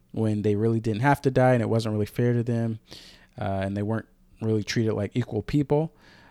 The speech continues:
even though in the hospital everybody should be treated equally. So he, he kind of has an opportunity to redeem himself where,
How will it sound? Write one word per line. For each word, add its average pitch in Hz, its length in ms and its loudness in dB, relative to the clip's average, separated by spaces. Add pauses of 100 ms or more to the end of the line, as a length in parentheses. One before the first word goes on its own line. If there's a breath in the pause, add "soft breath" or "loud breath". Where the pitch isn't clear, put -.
(160 soft breath)
even 104 300 -2
though 101 320 0 (580)
in 113 80 -2
the 107 60 -2
hospital 107 500 -2
everybody 104 380 -2
should - 160 -6
be 107 160 -4
treated 110 360 -4
equally. 139 440 2 (380 soft breath)
So 127 440 2 (260)
he, 127 720 2 (680)
he 120 220 -2
kind 151 300 2
of 127 340 -2
has 139 260 4
an 123 100 0 (240)
opportunity 127 500 0
to 110 80 0
redeem 107 420 -2
himself 101 580 -6
where, 104 320 -6